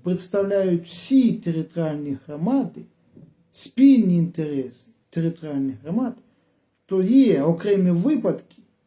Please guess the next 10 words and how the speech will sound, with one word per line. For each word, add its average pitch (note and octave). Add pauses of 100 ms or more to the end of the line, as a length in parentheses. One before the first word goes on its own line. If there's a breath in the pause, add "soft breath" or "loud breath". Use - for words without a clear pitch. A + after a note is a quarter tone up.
(140)
що -
депутат A3
проживає F#3+
в F3
одному A#3
окрузі, D#3 (2000)
а G3+
представляє C4
інший E3+ (100)
округ. -